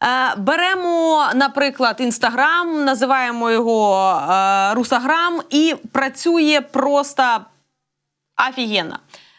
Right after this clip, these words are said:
Е, беремо Telegram, е, цей самий брат Дурова тут в Росії, значить, він його бере,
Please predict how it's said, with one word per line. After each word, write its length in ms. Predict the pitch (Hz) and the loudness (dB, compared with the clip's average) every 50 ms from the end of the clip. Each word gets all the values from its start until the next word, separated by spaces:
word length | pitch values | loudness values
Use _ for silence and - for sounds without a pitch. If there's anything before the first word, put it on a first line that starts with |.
| - - | -8 0
Е, 200 | - 269 285 262 | 0 2 2 2
беремо 440 | 226 226 349 370 381 339 294 262 247 | 0 0 0 0 0 0 -2 -2 -4
Telegram, 680 | 233 233 285 285 262 247 269 262 302 330 339 349 359 359 370 - - 339 - | -4 0 0 0 0 0 0 0 0 2 2 0 -2 -2 -6 -12 -14 -8 -4
е, 440 | - 220 220 226 226 220 220 220 220 - - - - - - - - 220 - - - - - - - 120 - _ | -2 0 2 2 2 2 0 -2 -4 -6 -14 -16 -14 -14 -12 -12 -14 -14 -16 -16 -16 -16 -14 -14 -14 -14 -14 _
цей 240 | - - - - 226 | -8 -2 -2 -2 -2
самий 340 | - - - 226 220 208 196 | -2 -2 -2 -2 0 0 -2
брат 380 | 190 185 247 247 220 - - - | 0 0 0 0 -2 -4 -8 -10
Дурова 420 | 196 196 240 226 220 202 196 196 185 | -6 -4 -2 0 0 2 2 0 0
тут 280 | - 247 226 220 - | 0 -4 -4 -4 -4
в 60 | 202 202 | -4 -2
Росії, 520 | 240 254 254 - 359 339 320 311 277 254 | -2 -2 0 0 2 2 4 2 2 2
значить, 380 | 233 262 247 240 - 226 - 220 | 2 0 0 0 -2 -6 -2 -2
він 120 | 226 226 | 0 0
його 180 | 214 220 202 196 | 2 2 0 0
бере, 420 | 185 254 285 311 311 302 302 311 | 0 0 0 2 2 0 0 -2